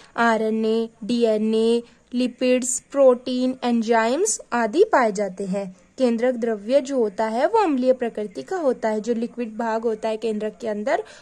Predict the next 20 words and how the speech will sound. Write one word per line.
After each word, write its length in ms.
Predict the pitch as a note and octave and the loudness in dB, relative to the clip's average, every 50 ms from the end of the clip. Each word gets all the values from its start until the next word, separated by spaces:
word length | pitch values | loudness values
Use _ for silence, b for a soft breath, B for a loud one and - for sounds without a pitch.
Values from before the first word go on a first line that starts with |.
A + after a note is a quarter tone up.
| B - | B -2
वो 80 | D4+ F4 | 0 2
अम्लीय 320 | E4+ C#4+ B3+ A#3 A#3 A3+ | 4 4 2 2 0 -2
प्रकृति 460 | - - A3 G#3+ - G#3 F#3+ - D4 | -4 -4 -6 -6 -6 -8 -8 -10 -8
का 120 | D4 - A4+ | -4 -2 0
होता 300 | G#4 E4 C4 B3+ - G#3 | 2 2 2 0 -2 -6
है। 260 | G3+ G3 G3 G3+ G3 B B B B _ - | -6 -6 -6 -8 -8 B B B B _ 2
क्रोमेटिन 640 | C4+ C#4 C4+ B3+ C4 B3+ B3+ D4 D#4 G4 A#4+ A4+ | 4 4 6 6 4 2 0 0 -2 0 0 0
धागे, 440 | E4+ C4 A#3 G#3+ G3+ G3+ G#3 G3+ G3 F#3 B B B B | 0 0 0 0 0 0 0 0 -2 -4 B B B B
जैसे 220 | C4+ C4 B3+ D4 C#4 | -2 -2 0 0 -2
कि 100 | B3+ C#4 | 0 0
डायग्राम 420 | B3 B3+ B3 A3+ A3 A#3+ A3+ A3+ | 0 2 2 2 0 0 0 0
में 160 | A#3 A#3+ A#3+ | 0 0 0
देखा 260 | A3 A#3+ A#3 - C4 C4 | 0 0 -2 0 0 0
ही 120 | C4+ C#4+ | 0 0
था 140 | - E4 E4 | 0 0 0
हमने। 300 | D#4+ D#4+ E4 E4+ F#4+ A#4 D5 - b b b b b - - | 0 -2 -2 -4 -2 -4 -4 -6 b b b b b -4 0
सेकंड 300 | D#4 C#4 C#4+ D4+ D4+ D4 | 0 0 0 -2 -4 -2
पॉइंट, 360 | E4 E4+ F#4+ G#4+ A#4+ C5 - b b b b b b b b _ _ - D4 | 0 0 2 2 0 -2 -4 b b b b b b b b _ _ 0 2
थर्ड 140 | D4+ D#4 D#4 | 2 2 2
पॉइंट, 480 | - - E4+ E4+ F4 G4+ A#4+ C5 - | 0 0 0 2 2 0 -2 -4 -8